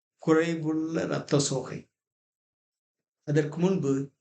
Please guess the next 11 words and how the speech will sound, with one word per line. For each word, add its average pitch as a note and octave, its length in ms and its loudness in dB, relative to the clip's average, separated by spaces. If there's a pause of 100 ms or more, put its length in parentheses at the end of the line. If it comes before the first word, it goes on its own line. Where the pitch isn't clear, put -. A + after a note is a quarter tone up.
என்னை C3+ 300 2
அறிமுகப்படுத்த D3 720 0
விரும்புகிறேன். C3+ 800 -4 (720)
நான் C#3+ 300 2
கல்வி F3 340 0
பயின்றது C#3 760 -2
அருப்புக்கோட்டை C#3 840 2
மாநகரத்தில், B2+ 800 -2 (720)
பிறகு D3 320 4
மருத்துவம் E3+ 680 0
பண்றது, C3 360 -4